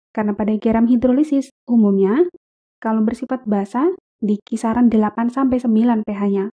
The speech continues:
Kalau kita tinjau garis bilangannya, yang pertama kalau metil jingga kuning, lebih besar atau sama dengan empat koma empat. Kemudian metil merah, lebih besar atau sama dengan enam koma tiga. Kalau bromtimol biru, lebih besar atau sama dengan tujuh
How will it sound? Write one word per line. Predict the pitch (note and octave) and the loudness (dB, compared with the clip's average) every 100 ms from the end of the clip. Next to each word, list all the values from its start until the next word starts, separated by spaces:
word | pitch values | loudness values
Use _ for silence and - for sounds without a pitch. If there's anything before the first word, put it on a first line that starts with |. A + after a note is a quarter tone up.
| _ | _
Kalau | - E4 A4+ | -2 0 0
kita | D#4 C4+ | -2 -2
tinjau | A#3 G#3+ G#3+ G#3 | 0 0 2 0
garis | C4+ D4+ - | 0 0 0
bilangannya, | G#3+ G3+ G3+ G3+ G3 A3 F#4 - _ _ | 0 2 2 0 0 0 -4 -6 _ _
yang | - A3+ G#3+ | 0 2 2
pertama | G#3+ A3+ A#3 A#3+ | 0 0 0 2
kalau | A#3 | 2
metil | G#3+ G#3+ A3 | 2 0 0
jingga | G#3+ A3 G#3 G#3 | 0 0 -2 -2
kuning, | G#3+ G3 A3+ D#4 - _ _ _ | -4 -2 0 -2 -4 _ _ _
lebih | G#3 G#3 G3+ | -2 0 2
besar | G#3 B3+ | 0 -4
atau | C4 B3 | -4 -6
sama | A#3 A3 | -4 0
dengan | G#3 G#3 A3 | 0 0 -2
empat | G#3+ A3+ | -4 -6
koma | A#3+ A3+ | -4 -2
empat. | B3 B3 A#3 G#3 _ _ | -2 0 -2 -4 _ _
Kemudian | G#3+ G#3+ G#3+ G#3 | 0 2 2 2
metil | G3+ G#3+ G#3 | 0 -2 0
merah, | C#4+ D4+ C4+ C4+ _ _ _ | 2 2 0 -2 _ _ _
lebih | A#3 G#3 G#3 G#3 | -2 2 2 2
besar | A3+ A#3+ | -2 -4
atau | A3+ A#3+ | -6 -4
sama | C4+ C4 | 0 2
dengan | A3+ G#3+ | 2 2
enam | G3+ G3+ | 0 -2
koma | G#3 G#3 | -4 -6
tiga. | A3 G#3+ A3+ D4+ F#4+ - _ | -4 -4 -2 -2 -4 -10 _
Kalau | - G#3+ G#3 | -2 2 2
bromtimol | G3+ G#3 G#3+ G#3+ G#3+ G#3+ | 2 2 0 0 0 0
biru, | D#4 D4 D#4 D#4 _ | 2 2 0 -2 _
lebih | C4+ B3+ A#3+ | -4 0 2
besar | A#3+ B3+ A#3+ | 0 -2 -4
atau | A3+ | -6
sama | A3+ G#3+ G#3 | -4 -2 0
dengan | G#3 G#3 | 0 0
tujuh | A3 D4 | -2 -4